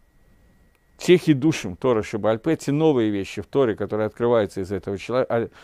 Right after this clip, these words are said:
через данного человека, если он перегружает себя и делает это не тем способом, не с недостаточным повторением,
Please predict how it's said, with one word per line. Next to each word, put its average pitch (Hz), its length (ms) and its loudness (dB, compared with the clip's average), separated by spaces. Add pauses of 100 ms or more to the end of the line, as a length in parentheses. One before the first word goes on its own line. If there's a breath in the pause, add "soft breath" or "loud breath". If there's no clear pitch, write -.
(160 soft breath)
через 113 320 0
данного 110 380 0
человека, 160 480 -4
если 156 400 -2
он 147 180 -4 (420 soft breath)
перегружает 156 880 4
себя 87 340 -4
и 101 60 0
делает 147 420 4
это 113 200 -2
не 135 160 0
тем 170 260 2
способом, 95 680 0
не 110 80 -4
с - 120 -14
недостаточным 139 720 0
повторением, 131 640 0